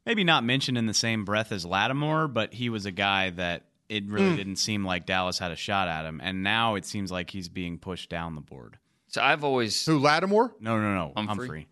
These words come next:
Speaker 1: Humphrey.
Speaker 2: I've always felt like Humphrey was a second round player on tape.
Speaker 1: I remember seeing him up in the twelve, fifteen, sixteen, seventeen range.
Speaker 3: Yeah, I've always had him in, as a,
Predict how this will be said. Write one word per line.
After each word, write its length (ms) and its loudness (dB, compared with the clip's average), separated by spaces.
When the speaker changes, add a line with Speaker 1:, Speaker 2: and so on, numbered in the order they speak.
Speaker 1:
Humphrey. 340 -2
Speaker 2:
I've 80 2
always 240 6
felt 240 4
like 200 4
Humphrey 320 2
was 200 2
a 40 -2
second 420 2
round 260 4
player 360 6
on 140 2
tape. 400 2
Speaker 1:
I 320 4
remember 540 2
seeing 320 0
him 240 0
up 220 0
in 140 -2
the 120 -6
twelve, 480 0
fifteen, 680 -4
sixteen, 540 -6
seventeen 540 -8
range. 340 -18
Speaker 3:
Yeah, 260 4
I've 200 4
always 220 6
had 140 4
him 100 2
in, 240 -4
as 200 0
a, 100 -2